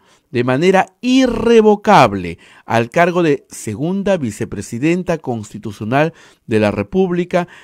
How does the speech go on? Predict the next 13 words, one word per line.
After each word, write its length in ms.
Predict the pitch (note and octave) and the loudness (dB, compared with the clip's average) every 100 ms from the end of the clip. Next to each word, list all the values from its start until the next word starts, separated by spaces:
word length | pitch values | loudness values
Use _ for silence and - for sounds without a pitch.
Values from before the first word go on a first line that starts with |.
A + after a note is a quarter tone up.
| - | -16
al 260 | - A#2 A2+ | -2 0 0
que 120 | B2+ | -2
accedí 460 | A2+ - A#2 B2+ F#3 | -4 -6 -4 -2 -2
desde 300 | F#3 C3+ G2 | -2 -4 -6
julio 480 | - F#3 G3 G3 E3 | -6 -4 -2 2 0
del 160 | G2 | 0
año 260 | A#2+ D3 D3 | -2 -2 -2
dos 180 | G#2 F2+ | -4 -6
mil 120 | B2 | -6
dieciséis 600 | D3 D#3 - F#3+ E3+ F3 - - _ | -6 -6 -2 0 -2 -4 -18 -20 _
por 240 | A3+ A3+ - | 4 4 4
elección 680 | D#3+ B2 - - E3+ F3 E3 | -2 -2 -6 -2 0 0 -4
popular. 760 | D3+ A#2+ G2+ G2 G#2+ F#2+ - | -6 -6 -6 -4 -2 -4 -8